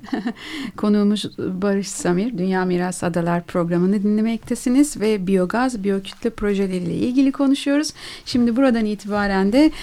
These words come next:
adalara, e, giriyoruz. Burada nasıl bu projeler uygulanabilir mi? Çünkü çok atığı var adanın ve hepsi Anıkara'ya taşınıyor. Oldukça da maliyetli şeyler.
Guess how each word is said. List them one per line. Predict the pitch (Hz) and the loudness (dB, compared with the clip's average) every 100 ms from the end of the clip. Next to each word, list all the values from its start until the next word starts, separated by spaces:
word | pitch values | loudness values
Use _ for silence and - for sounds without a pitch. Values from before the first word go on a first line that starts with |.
| - - | -6 -2
adalara, | 196 202 185 175 160 - | 2 2 4 2 0 -2
e, | 156 151 151 | -4 -2 -2
giriyoruz. | 160 160 151 196 269 - | -2 -2 -2 -2 -4 -2
Burada | 190 175 170 | -2 0 0
nasıl | 180 - 170 | 0 -2 -4
bu | 180 | -4
projeler | - 190 175 165 160 | 0 0 0 0 -2
uygulanabilir | 165 202 190 180 165 170 165 | -2 0 2 2 2 0 0
mi? | 196 311 | 0 0
Çünkü | 233 220 240 | -2 -4 -4
çok | - 269 | -2 -2
atığı | 202 190 180 170 | -2 -4 -4 -2
var | 160 240 359 - - - - | 0 0 0 -6 -20 -16 -4
adanın | 190 190 202 294 247 | 0 2 4 4 4
ve | |
hepsi | 226 226 - | 0 -4 -2
Anıkara'ya | 208 208 196 175 165 165 | -2 -2 -2 -2 -2 -4
taşınıyor. | 185 170 185 220 247 | -6 -4 -2 -2 0
Oldukça | 208 196 - 220 | -2 -4 -8 0
da | |
maliyetli | 330 262 233 208 196 196 180 | 4 4 4 2 0 -2 -6
şeyler. | - 156 180 294 | -4 -2 -2 -4